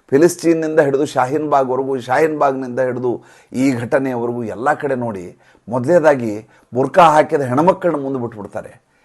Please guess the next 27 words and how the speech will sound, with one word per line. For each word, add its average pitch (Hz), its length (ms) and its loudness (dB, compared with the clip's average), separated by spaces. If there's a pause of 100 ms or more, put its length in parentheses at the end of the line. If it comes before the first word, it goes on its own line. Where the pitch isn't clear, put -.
(160)
ಯಾಕೆಂದ್ರೆ 180 280 6
ಅವ್ರ 170 120 6
ಮೇಲೆ 196 160 2
ಪೊಲೀಸರು 180 420 0
ಏನು 175 180 -4
ಮಾಡೋಕ್ಕಾಗಲ್ವಲ್ಲ. 131 880 -4 (420)
ಎರಡನೇದು 180 400 4
ಮಕ್ಕಳನ್ನ 175 420 4
ಬಿಟ್ಬಿಡೋದು, 147 480 -6 (400)
ಅವರಿಂದ 269 260 8
ಹೋರಾಟ 156 420 4
ಮಾಡಿಸೋದು. - 500 -14 (200)
ಕೇಸ್ 247 260 8
ಆಗಿರಬಾರ್ದು, 180 760 4 (280)
ಯಾರ 185 240 10
ಮೇಲೆ 196 480 8
ಕ್ರಮ 165 500 0
ಕೈಗೊಂಡಿರಬಾರ್ದು, 147 960 2 (180)
ಆದ್ರೆ 196 240 4
ಗಲಾಟೆ, 196 500 6
ಗಲಾಟೆ 165 380 4
ಆಗೋದು 135 300 0
ಆಗ್ಲೇ 120 260 -2
ಆಗ್ಬೇಕು, 98 380 -6 (360)
ಕೋಲಾಹಲವನ್ನ 160 600 6
ಸೃಷ್ಟಿ 131 360 -14
ಮಾಡಬೇಕು, 95 600 -12